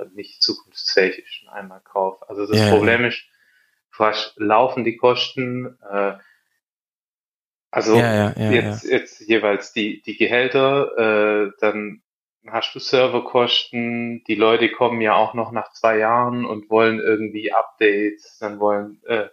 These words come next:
Speaker 2: Mhm, mhm.
Speaker 1: äh, wollen Support und so weiter. Das sind wirklich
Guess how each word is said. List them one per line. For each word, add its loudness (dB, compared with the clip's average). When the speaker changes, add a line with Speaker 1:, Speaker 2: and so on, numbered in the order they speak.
Speaker 2:
Mhm, 0
mhm. -6
Speaker 1:
äh, 0
wollen 4
Support 2
und -6
so -6
weiter. 4
Das -2
sind -8
wirklich -8